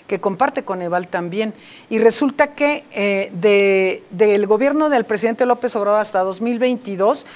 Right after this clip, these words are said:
con todo y pandemia, se redujo la pobreza en nueve millones de personas.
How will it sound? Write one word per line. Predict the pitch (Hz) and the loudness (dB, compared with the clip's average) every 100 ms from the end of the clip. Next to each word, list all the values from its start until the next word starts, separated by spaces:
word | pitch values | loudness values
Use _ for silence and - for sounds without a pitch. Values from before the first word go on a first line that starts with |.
| - | -12
con | - 233 240 | 2 2 4
todo | 277 285 320 | 0 0 -2
y | |
pandemia, | - 233 226 226 233 262 277 - - | -2 -2 0 -2 -2 -4 -8 -20 -6
se | - 226 | 4 4
redujo | 226 247 240 | 4 2 0
la | 254 233 240 | 2 2 2
pobreza | 196 208 220 254 214 | 0 2 2 0 -2
en | |
nueve | 202 208 214 | -4 -4 -4
millones | 214 185 196 202 185 - - | -4 -4 -4 -4 -4 -6 -4
de | 165 | -6
personas. | 165 151 151 120 - - | -6 -6 -6 -8 -10 -10